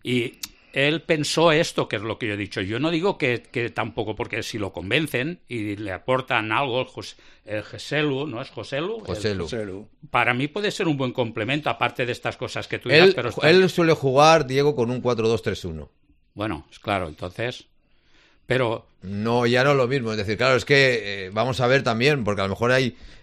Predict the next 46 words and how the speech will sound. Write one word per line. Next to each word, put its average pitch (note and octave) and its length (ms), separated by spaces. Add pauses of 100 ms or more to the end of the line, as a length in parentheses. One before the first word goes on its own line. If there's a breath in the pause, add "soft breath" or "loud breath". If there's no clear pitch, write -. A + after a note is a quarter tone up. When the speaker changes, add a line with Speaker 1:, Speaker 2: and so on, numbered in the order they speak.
(440 soft breath)
Speaker 2:
el A2 300
club D3 220
prefiere B2+ 380
venderlo C#3 460
para A#2 200
tener A#2 140
un A#2 80
jugador C3+ 640 (360 soft breath)
que, A2 240
eh, A2 240 (560)
que G2 160
sea C3 560 (580)
distinto A2+ 640
a C3 80
él D#3+ 140
para G#2+ 220
el F#2+ 80
sistema. G2+ 400
Es G2+ 80
que B2 120
no C#3 80
lo D#3+ 100
sabemos C3 420
Speaker 1:
Bueno, G#2 160
Speaker 2:
tampoco. A#2+ 440
Speaker 1:
yo C3 260
creo, D#3+ 300
yo C3 220
creo, C3+ 180
aparte C3 340
ya A#2+ 120
dejando B2 340
el A#2+ 160
Raúl A#2 240
de A2+ 100
Tomás G#2+ 340
al F#2 140
lado, G2+ 280 (440 soft breath)
hemos D3+ 280
de D#3 100
mentalizarnos, A2 960
al G2+ 100
menos G#2+ 220
yo A#2 100
me A2 140
mentalizo, G2 720